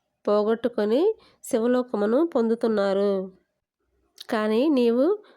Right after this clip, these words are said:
బ్రాహ్మణుడివై ఉండి కూడా కార్తీక దీపమును వెలిగించనందున ఎంత చేసినా వారు చేసిన పుణ్యముతో సరితూగలేరు" అన్నారు. అప్పుడు రాకుమారుడు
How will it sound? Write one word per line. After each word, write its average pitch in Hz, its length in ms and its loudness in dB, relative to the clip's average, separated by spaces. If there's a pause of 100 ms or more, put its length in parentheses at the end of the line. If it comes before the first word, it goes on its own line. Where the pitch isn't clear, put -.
(140)
బ్రాహ్మణుడివై 233 840 2
ఉండి 220 220 -2
కూడా 220 560 0 (1200)
కార్తీక 247 480 -2
దీపమును 220 680 0 (380)
వెలిగించనందున 226 1080 0 (1400)
ఎంత 214 240 0
చేసినా 254 600 0
వారు 208 380 -2
చేసిన 226 280 0
పుణ్యముతో 220 680 0 (340)
సరితూగలేరు" 220 800 0
అన్నారు. 202 840 -2 (640)
అప్పుడు 233 400 2
రాకుమారుడు 226 920 0